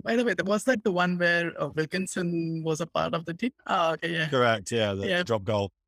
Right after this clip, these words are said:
Speaker 1: Yeah, yeah, yeah. That was, that was a probably, yeah, maybe for, as an English fan, winning it in Australia would have been like, mm.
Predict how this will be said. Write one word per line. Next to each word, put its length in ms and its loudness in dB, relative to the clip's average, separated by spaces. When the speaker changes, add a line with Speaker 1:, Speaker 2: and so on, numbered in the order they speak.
Speaker 1:
Yeah, 240 0
yeah, 160 -2
yeah. 180 -2
That 120 0
was, 180 2
that 160 0
was 140 -2
a 100 0
probably, 480 -2
yeah, 340 -4
maybe 420 0
for, 420 -4
as 160 -4
an 140 -2
English 340 -2
fan, 380 -2
winning 260 -2
it 140 -4
in 220 -4
Australia 400 -4
would 140 -4
have 140 -2
been 180 -2
like, 160 -6
mm. 220 -4